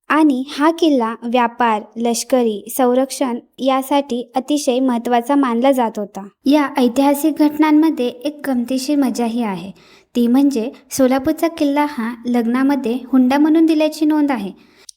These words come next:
येथे निजामशाह गादीवर होते, तर बिजापूर येथे आदिलशाह सत्तेवर होते.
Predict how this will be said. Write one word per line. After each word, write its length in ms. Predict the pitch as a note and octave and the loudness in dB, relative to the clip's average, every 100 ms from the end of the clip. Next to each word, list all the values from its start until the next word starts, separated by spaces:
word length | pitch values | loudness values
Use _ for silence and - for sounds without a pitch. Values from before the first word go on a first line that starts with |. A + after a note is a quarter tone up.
| - | 0
येथे 640 | C4 C4 D#4 B3+ D4+ - | 0 2 0 0 -4 -4
निजामशाह 560 | C4 C4 D4+ D#4+ E4 F4 | -2 0 2 0 0 0
गादीवर 480 | D#4 B3+ C4 C#4 D4+ | 0 0 0 2 4
होते, 340 | D#4+ D#4 A3 A3+ - _ - | 2 2 -4 -10 -20 _ 0
तर 200 | D#4+ D4 C4+ | 0 0 -2
बिजापूर 500 | C4+ B3+ C4+ C#4+ D#4+ | -2 0 0 2 4
येथे 400 | D#4 D#4 C#4 B3+ - _ _ | 2 0 -4 -6 -10 _ _
आदिलशाह 580 | - A#3+ C4 C#4+ D#4+ C4+ | -4 -2 -2 -2 -2 -2
सत्तेवर 520 | C#4 B3 - B3+ B3+ | -2 -4 -2 0 0
होते. 320 | B3 B3 F#3+ | -2 -4 -10